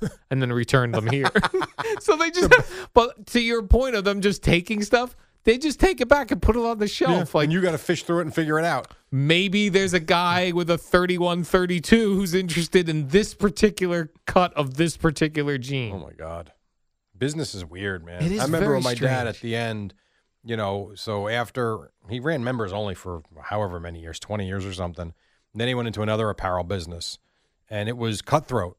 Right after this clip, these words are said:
Speaker 1: at the end.
Speaker 2: Another
Speaker 1: It was
Speaker 2: name brand, like a
Speaker 1: Yeah,
Speaker 2: brand
Speaker 1: it
Speaker 2: we would
Speaker 1: was
Speaker 2: know?
Speaker 1: the, the company did, uh, was women's apparel, and so some of their clients were J C Penney was one of the big ones. Um, Dillard's stores down in, like, the Carolinas
Speaker 2: We
Speaker 1: was
Speaker 2: had
Speaker 1: a
Speaker 2: them in
Speaker 1: very
Speaker 2: Florida.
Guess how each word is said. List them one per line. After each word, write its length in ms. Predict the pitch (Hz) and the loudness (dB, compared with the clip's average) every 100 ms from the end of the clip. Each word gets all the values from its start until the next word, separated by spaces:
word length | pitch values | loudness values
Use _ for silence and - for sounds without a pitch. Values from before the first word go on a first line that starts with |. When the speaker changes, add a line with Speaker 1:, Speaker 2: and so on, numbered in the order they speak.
| - | -14
Speaker 1:
at 100 | 101 | -8
the 160 | 104 | -4
end. 300 | 110 113 90 | -2 -2 -2
Speaker 2:
Another 220 | 123 131 131 | 0 2 2
Speaker 1:
It 40 | |
was 60 | 123 | 2
Speaker 2:
name 240 | 117 120 | 0 0
brand, 180 | 117 - | -2 0
like 200 | 131 117 | -2 0
a 200 | 117 110 113 | 2 2 2
Speaker 1:
Yeah, 100 | 139 | 2
Speaker 2:
brand 200 | 117 117 | 4 4
Speaker 1:
it 40 | 123 | 2
Speaker 2:
we 60 | |
would 80 | - | 0
Speaker 1:
was 120 | - | 0
Speaker 2:
know? 140 | 113 131 | 0 0
Speaker 1:
the, 340 | 135 120 139 120 | -2 -2 -4 -4
the 200 | 131 120 | -8 -6
company 480 | - 147 143 131 | -4 -4 -4 -6
did, 360 | 107 117 104 101 | -4 -6 -6 -6
uh, 260 | 113 104 101 | -4 -4 -4
was 180 | 101 90 | -6 -6
women's 300 | 110 107 98 | -4 -4 -6
apparel, 520 | - 98 98 95 - - - _ _ | -2 0 0 0 -6 -18 -20 _ _
and 340 | 110 104 98 95 | -8 -6 -6 -8
so 220 | - 104 | -6 -6
some 240 | - 120 | -4 -4
of 140 | 113 98 | -4 -6
their 140 | 104 | -8
clients 680 | - 110 104 104 98 98 - | -8 -6 -4 -4 -6 -8 -10
were 80 | 98 | -10
J 240 | 87 107 | -6 -6
C 180 | - 104 | -6 -6
Penney 320 | 104 101 95 | -4 -4 -4
was 180 | 95 90 | -8 -6
one 140 | 95 | -6
of 60 | 92 | -6
the 80 | 82 | -6
big 220 | 101 107 | -6 -6
ones. 440 | 92 82 85 85 - _ _ _ | -6 -8 -10 -16 -20 _ _ _
Um, 720 | 107 98 95 95 90 90 87 78 107 | -8 -4 -2 -2 -4 -6 -12 -18 -6
Dillard's 600 | 113 117 123 117 - - | -2 0 -2 -4 -10 -14
stores 500 | - - 120 117 101 | -14 -6 -4 -4 -4
down 180 | 104 98 | -4 -4
in, 80 | 92 | -4
like, 200 | 95 - | -8 -10
the 40 | |
Carolinas 680 | - 95 87 82 92 104 107 | -8 -4 -4 -4 -4 -2 0
Speaker 2:
We 60 | 139 | 0
Speaker 1:
was 80 | 147 | 2
Speaker 2:
had 80 | 143 | 0
Speaker 1:
a 20 | |
Speaker 2:
them 100 | 131 | 0
in 60 | |
Speaker 1:
very 120 | 127 156 | 0 2
Speaker 2:
Florida. 360 | 151 120 - | 2 0 -4